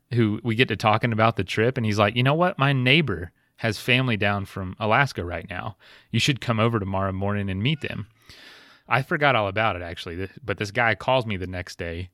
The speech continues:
It ends up being a half a mile from my dad's house.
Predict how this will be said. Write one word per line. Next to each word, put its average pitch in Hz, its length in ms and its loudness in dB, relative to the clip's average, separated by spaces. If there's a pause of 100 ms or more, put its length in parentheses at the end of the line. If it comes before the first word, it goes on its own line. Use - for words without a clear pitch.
It 107 180 -2
ends 123 220 2
up 120 140 0
being 120 200 2
a 101 40 -2
half 123 320 0
a 107 40 -2
mile 98 320 0
from 92 200 -8
my 85 100 -8
dad's 92 340 -4
house. 82 400 -8